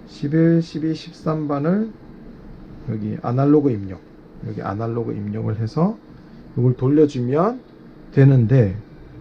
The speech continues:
그리고 요거는, 어, 전진, 후진, 그러니까 씨엠, 에프더블유디, 알이브이, 리버스,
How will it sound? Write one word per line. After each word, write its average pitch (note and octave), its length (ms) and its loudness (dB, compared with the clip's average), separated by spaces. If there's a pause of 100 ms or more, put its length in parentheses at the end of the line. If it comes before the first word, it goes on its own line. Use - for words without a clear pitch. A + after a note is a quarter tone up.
(400)
그리고 C3+ 240 -2
요거는, E3 540 0 (1600)
어, G#2 720 -6 (1800)
전진, C3 480 8
후진, C3 360 2 (260)
그러니까 - 260 -10
씨엠, D3+ 560 2 (580)
에프더블유디, D3 1040 2 (180)
알이브이, D3 1300 2 (1120)
리버스, A2+ 640 -2